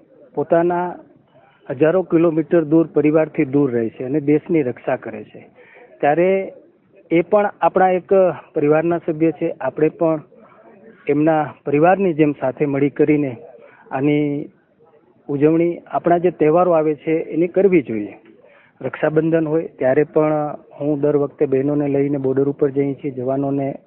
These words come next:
રાખડી બાંધીએ છીએ. બહેનો પણ જે દેશની રક્ષા કરે છે એ પણ ભાઈઓને રાખડી બાંધે છે અને આપણા માટે અતિ આનંદની અને ઐતિહાસિક વાત છે એ છે કે ઓપરેશન સિંદૂર પછી આપણે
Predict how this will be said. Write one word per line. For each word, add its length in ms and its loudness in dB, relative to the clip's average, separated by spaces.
રાખડી 380 -2
બાંધીએ 280 -4
છીએ. 280 -12
બહેનો 340 0
પણ 340 0
જે 180 4
દેશની 340 -2
રક્ષા 320 -2
કરે 260 2
છે 160 -6
એ 80 -4
પણ 200 -4
ભાઈઓને 460 -2
રાખડી 320 0
બાંધે 340 2
છે 180 -6
અને 220 0
આપણા 260 0
માટે 280 0
અતિ 380 0
આનંદની 540 0
અને 160 -2
ઐતિહાસિક 480 -2
વાત 180 2
છે 160 -10
એ 120 4
છે 180 -12
કે 200 -14
ઓપરેશન 600 0
સિંદૂર 440 0
પછી 420 0
આપણે 340 2